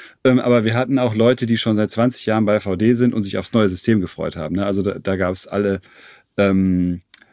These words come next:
gab's alle Bandbreiten. Ähm, und dann bei der Arbeitsweise kommt's auch drauf an,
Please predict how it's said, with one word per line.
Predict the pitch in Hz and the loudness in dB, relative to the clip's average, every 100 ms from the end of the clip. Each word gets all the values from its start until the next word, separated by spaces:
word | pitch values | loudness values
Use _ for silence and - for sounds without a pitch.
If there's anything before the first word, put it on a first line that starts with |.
| _ | _
gab's | - 101 | -4 -2
alle | - 107 92 | 0 -2 0
Bandbreiten. | 95 135 143 139 147 156 165 185 - - - - - _ - | 0 0 0 0 0 0 -2 -2 -4 -18 -20 -20 -20 _ -2
Ähm, | 120 120 120 120 - | 2 6 4 4 2
und | 127 | 2
dann | 127 | 4
bei | 117 110 | 2 2
der | 110 - | 0 0
Arbeitsweise | 127 156 156 - 139 143 151 156 160 _ _ _ | 2 2 0 0 2 2 2 0 -2 _ _ _
kommt's | - 120 117 | -2 0 0
auch | - 127 165 | 2 0 0
drauf | - 135 135 | -2 -2 -2
an, | - 131 160 | 0 0 0